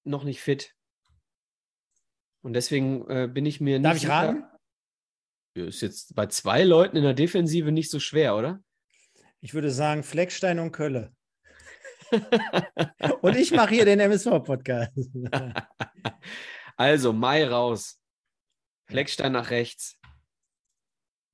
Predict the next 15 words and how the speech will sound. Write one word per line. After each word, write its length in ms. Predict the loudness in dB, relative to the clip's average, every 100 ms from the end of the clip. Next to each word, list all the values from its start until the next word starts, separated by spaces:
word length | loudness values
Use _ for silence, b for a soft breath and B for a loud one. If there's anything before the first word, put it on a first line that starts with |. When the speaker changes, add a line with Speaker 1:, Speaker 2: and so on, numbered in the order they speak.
| _ _ _ _ _ _ _ _
Speaker 2:
Ist 140 | -4 -2
auch 120 | 0
besser. 460 | 0 -2 -4 -6 -14
Ich 160 | -14
sage 260 | -6 -2 0
ja 100 | 2
jede 240 | 2 2
Woche, 200 | 0 -2
der 80 | -2
kann 140 | -4 -6
nicht 120 | -8
mit 100 | -10
links 200 | -12 -12
schießen, 240 | -14 -14
ne? 160 | -14 -16